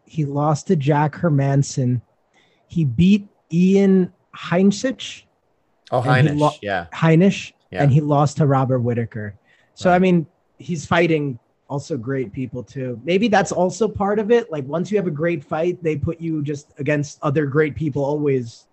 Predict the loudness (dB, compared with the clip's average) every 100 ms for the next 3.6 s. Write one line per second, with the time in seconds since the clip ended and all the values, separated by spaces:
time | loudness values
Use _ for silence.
0 | _ -8 -6 -2 0 0 -2 -2 -2 -2
1 | -4 -4 -6 _ _ _ _ _ _ -6
2 | -2 -2 -2 -4 -4 -4 -8 _ _ _
3 | _ -2 0 0 0